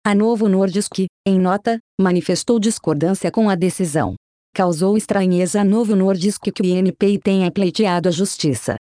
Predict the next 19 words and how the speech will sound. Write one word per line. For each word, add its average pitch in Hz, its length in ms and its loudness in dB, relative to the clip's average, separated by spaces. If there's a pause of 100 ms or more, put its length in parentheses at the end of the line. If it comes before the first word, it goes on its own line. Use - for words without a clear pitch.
(140)
em 208 140 2
suas 226 400 0
razões 180 440 0
de 170 80 0
apelação, 190 600 0 (180)
o 196 100 2
reconhecimento 190 920 0
de 226 140 -2
suposto 190 500 -4
direito 180 480 0
de 160 140 0
livre 185 320 0
comercialização 165 880 0
de 156 120 -2
produtos 165 520 -2
em 240 100 2
favor 160 420 0
de 165 120 -2
terceiros, 190 640 0